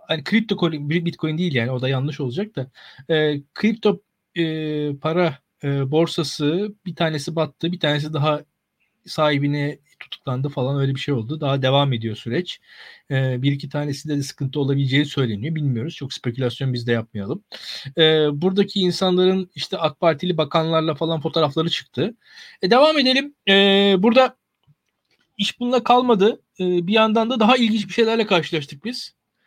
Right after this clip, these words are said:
Türkiye'de kamu aracılığıyla insan kaçakçılığı yapıldığına dair bilgiler gelmeye başladı bize. Ya, fantastik bir şey bu. Yani kamu aracılığıyla insan kaçakçılığı yapmak hakikaten,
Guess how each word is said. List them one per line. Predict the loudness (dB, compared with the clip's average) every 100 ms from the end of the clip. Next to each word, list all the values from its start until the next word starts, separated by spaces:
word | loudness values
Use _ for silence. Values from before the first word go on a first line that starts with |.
| _ _ _ _
Türkiye'de | -2 -2 0 -2 2 2 2 -4 _ _ _ _
kamu | -6 2 4 4 0 -2 _
aracılığıyla | 4 6 6 6 2 2 4
insan | 4 2 2
kaçakçılığı | 0 0 -2 -2 -2 2
yapıldığına | 4 4 2 2 4 4
dair | 4 4 4 4
bilgiler | 4 6 6
gelmeye | 6 4 2 -4
başladı | -10 -12 -14 -12
bize. | -10 -12 -14 _ _ _ _ _ _ _ _ -12
Ya, |
fantastik | -2 2 2 0 -2 -8
bir |
şey | 0 0 0
bu. | -6 -8 _ -8
Yani | -6 -8 -8
kamu | 0 2 2 2
aracılığıyla | 2 0 0 -2 -2
insan | -2 -2 -2
kaçakçılığı | -2 -2 -4 -6 -4 -2
yapmak | -2 -2 -6 -8
hakikaten, | -10 -4 0 0